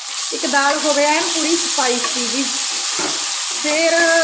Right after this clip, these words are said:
ਮੂੰਹ ਤੋਂ ਨਹੀਂ ਉਤਰਦੀ, ਫਿਰ ਤਾਂ ਜੀਅ ਕਰਦਾ ਬਸ ਦਾਲ ਖਾਈ ਹੋ ਜਾ, ਮੂੰਗੀ ਮਸਰੀ ਦੀ। ਨਹੀਂ ਤਾਂ ਇਹਨੂੰ ਹਰ ਕੋਈ ਦਾ-, ਦਾਲ ਨੂੰ ਨਾ ਕਹਿ ਦਿੰਦੇ ਨੇ ਉਹ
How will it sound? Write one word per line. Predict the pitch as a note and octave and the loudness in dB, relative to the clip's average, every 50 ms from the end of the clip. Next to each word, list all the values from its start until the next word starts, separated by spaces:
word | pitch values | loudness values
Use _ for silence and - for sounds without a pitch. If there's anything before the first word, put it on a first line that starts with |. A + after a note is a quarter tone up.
| E4 - - - C4+ | 0 -2 -4 -2 0
ਮੂੰਹ | C#4+ D4+ F4 E4 | 0 0 0 2
ਤੋਂ | - G#4 G#4+ | 2 2 2
ਨਹੀਂ | G4+ F4 | 2 2
ਉਤਰਦੀ, | D4 - - A#3 C4 C4+ C4 E4 F#4+ | 0 0 0 0 0 0 0 0 0
ਫਿਰ | F#4+ G4+ F#4+ - | 2 2 0 2
ਤਾਂ | - E4+ F4+ | 2 0 0
ਜੀਅ | C4+ - D4 E4 E4 | 0 0 -2 -2 0
ਕਰਦਾ | E4 C#4 B3+ B3 A3+ C#4 D#4 | 0 0 0 0 0 0 0
ਬਸ | E4+ E4+ F4+ F4 D4+ | 0 0 0 0 0
ਦਾਲ | C#4 D#4 D#4 E4 F#4 | 0 2 2 2 0
ਖਾਈ | F#4 - D#4+ C#4 C4 C#4 | 0 0 0 0 2 2
ਹੋ | D4 C4+ | 2 0
ਜਾ, | B3 A#3 A3 A#3 | 0 0 0 2
ਮੂੰਗੀ | C4+ D4+ C#4+ C4+ C#4+ D4+ | 2 2 2 2 2 2
ਮਸਰੀ | C#4+ C#4+ C#4 C#4+ D#4 C#4+ C#4 | 0 0 0 0 0 0 0
ਦੀ। | A3+ C#4+ C4+ - - - - - - - - - - | 0 0 -2 -2 -4 -6 -6 -6 -6 -6 -6 -4 -2
ਨਹੀਂ | D4 D#4 D#4+ F4+ F#4+ | 0 2 2 2 2
ਤਾਂ | F#4 F#4 | 2 2
ਇਹਨੂੰ | G4 G#4+ | 2 2
ਹਰ | G4+ F#4+ F4 E4 E4+ | 2 2 2 2 2
ਕੋਈ | - G4+ G4+ | 0 -2 0
ਦਾ-, | E4 D#4+ E4+ E4 D#4+ D#4 D#4 D#4+ D4+ | 0 2 2 2 2 0 0 0 2
ਦਾਲ | B3 D#4+ D#4 D#4 D#4+ D#4+ F4 | 2 4 4 4 4 2 2
ਨੂੰ | E4+ F#4 F#4+ | 0 0 0
ਨਾ | G#4 A4 | 0 0
ਕਹਿ | G#4+ F#4+ E4 D#4 | 2 2 2 2
ਦਿੰਦੇ | E4 F#4+ G4 G4 G#4 | 0 0 0 0 0
ਨੇ | G#4 A4 A4 A4 - - - - - - - - - - - - - | 2 0 0 -2 -6 -10 -14 -16 -16 -16 -16 -16 -16 -16 -14 -6 -4
ਉਹ | E4 D4+ D4 D#4+ D#4 | -2 0 2 2 2